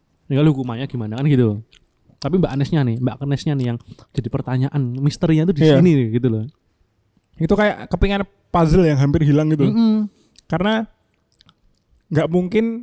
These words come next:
Speaker 2: tanpa, eh, permasalahan yang sebelumnya,
Speaker 1: Mm-mm.
Speaker 2: tiba-tiba Mas Da-, Dandi ini ngantemi Mas David sampai
Speaker 1: Mm-mm.
Speaker 2: koma gitu ya, melakukan pengeroyokan.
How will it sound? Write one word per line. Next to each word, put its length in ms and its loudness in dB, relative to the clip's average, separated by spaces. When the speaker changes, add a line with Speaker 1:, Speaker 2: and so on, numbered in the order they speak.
Speaker 2:
tanpa, 840 -2
eh, 420 0
permasalahan 880 0
yang 200 0
sebelumnya, 600 0
Speaker 1:
Mm-mm. 140 -6
Speaker 2:
tiba-tiba 400 0
Mas 420 -4
Da-, 240 -4
Dandi 360 4
ini 160 0
ngantemi 300 -2
Mas 160 0
David 260 0
sampai 220 0
Speaker 1:
Mm-mm. 100 -4
Speaker 2:
koma 160 0
gitu 160 0
ya, 80 -2
melakukan 320 -4
pengeroyokan. 500 -2